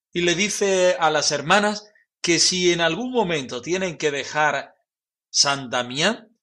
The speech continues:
que lo hagan, pero que no dejen nunca su forma de vida,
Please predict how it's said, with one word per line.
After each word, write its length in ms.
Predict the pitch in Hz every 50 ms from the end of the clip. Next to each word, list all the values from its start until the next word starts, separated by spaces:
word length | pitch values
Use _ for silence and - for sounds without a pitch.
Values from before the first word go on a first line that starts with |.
| _ _ _ _ _ _ _
que 200 | - - - 143
lo 180 | 139 135 135 139
hagan, 640 | 151 170 175 190 190 202 208 220 226 - - _ _ _ _ _ _ _ _
pero 480 | - 151 170 180 185 190 190 185 -
que 560 | - - - 170 165 160 160 160 156 156 156 160
no 220 | 156 165 180 180
dejen 520 | 185 202 196 - - - 139 123 - - _
nunca 600 | 151 143 156 165 170 160 135 - 143 135 127 117 110
su 200 | - - 139 127
forma 400 | - - 147 143 135 131 123 123
de 100 | 120 123
vida, 380 | 135 135 123 113 113 110 110